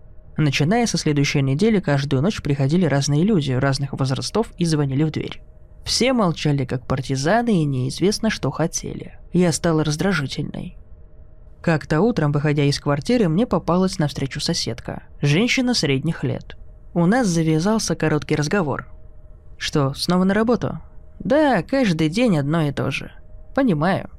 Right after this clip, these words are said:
Сама практически без выходных работаю». «Слушайте, а вы не замечали ничего странного на нашем этаже?» «Нет, а что случилось?» «Да меня какие-то странные люди беспокоят.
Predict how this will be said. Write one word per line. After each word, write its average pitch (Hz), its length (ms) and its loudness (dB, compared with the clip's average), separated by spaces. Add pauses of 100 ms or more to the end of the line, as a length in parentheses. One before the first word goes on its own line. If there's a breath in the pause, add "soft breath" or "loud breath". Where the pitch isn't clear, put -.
Сама 240 360 2
практически 160 560 -2
без 147 200 0
выходных 139 440 -2
работаю». 135 460 -4 (280)
«Слушайте, 156 600 0
а 143 100 2
вы 175 140 2
не 190 100 6
замечали 233 440 2
ничего 151 320 2
странного 143 420 2
на 139 100 0
нашем 139 320 0
этаже?» 143 360 -2 (240)
«Нет, 143 460 2
а 139 140 0
что - 180 -6
случилось?» 160 640 -4 (160)
«Да 156 220 2
меня 208 280 4
какие-то 202 400 0
странные 202 420 2
люди 214 220 4
беспокоят. 147 600 -2